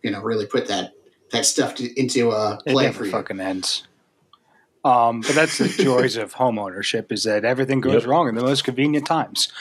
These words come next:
Speaker 2: Um, like when you wake up in the morning, you're like, "Boy, is it awfully chilly inside this house. What the hell is going on?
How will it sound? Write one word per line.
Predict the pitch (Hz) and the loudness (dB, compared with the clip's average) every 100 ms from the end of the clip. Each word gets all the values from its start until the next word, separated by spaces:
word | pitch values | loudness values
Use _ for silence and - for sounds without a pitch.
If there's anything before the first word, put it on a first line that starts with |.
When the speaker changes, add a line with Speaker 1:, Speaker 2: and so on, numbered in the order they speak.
| - - | -14 -4
Speaker 2:
Um, | 139 135 127 123 123 | 2 4 4 0 -2
like | 151 143 143 | 2 2 2
when | 135 | 2
you | 131 | 4
wake | 139 139 | 2 2
up | 180 | 2
in | 165 | 2
the | 127 | 0
morning, | 123 123 123 127 | 2 2 2 2
you're | 123 | 2
like, | 120 113 _ | 0 -2 _
"Boy, | 190 202 98 95 | 2 2 0 -4
is | 98 | -2
it | 160 | 0
awfully | 110 147 - 160 | 0 0 0 -2
chilly | - 190 104 | 0 0 0
inside | 92 95 101 101 | -2 -2 -2 -2
this | 98 | -4
house. | - 101 - - | -2 -2 -2 -2
What | 131 - | 0 0
the | 117 - | -2 -2
hell | 139 151 | 2 2
is | 147 | 2
going | 139 147 151 | 0 2 2
on? | 180 110 | 2 0